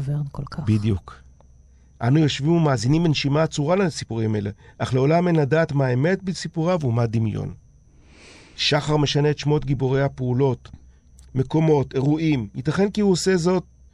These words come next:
Speaker 2: בגלל חוקי הצנזורה המחמירים, אך בעצם אין זה חשוב כל כך.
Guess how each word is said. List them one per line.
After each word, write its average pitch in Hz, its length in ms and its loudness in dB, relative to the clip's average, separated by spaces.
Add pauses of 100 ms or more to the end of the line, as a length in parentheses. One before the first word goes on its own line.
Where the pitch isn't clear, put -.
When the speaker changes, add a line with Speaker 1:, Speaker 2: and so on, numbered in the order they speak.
(340)
Speaker 2:
בגלל 139 320 2
חוקי 139 260 -2
הצנזורה 147 560 2
המחמירים, 113 540 -2
אך - 140 -12
בעצם 202 360 -4
אין 202 120 -2
זה 196 80 -6
חשוב 190 320 -8
כל 143 200 -8
כך. - 240 -14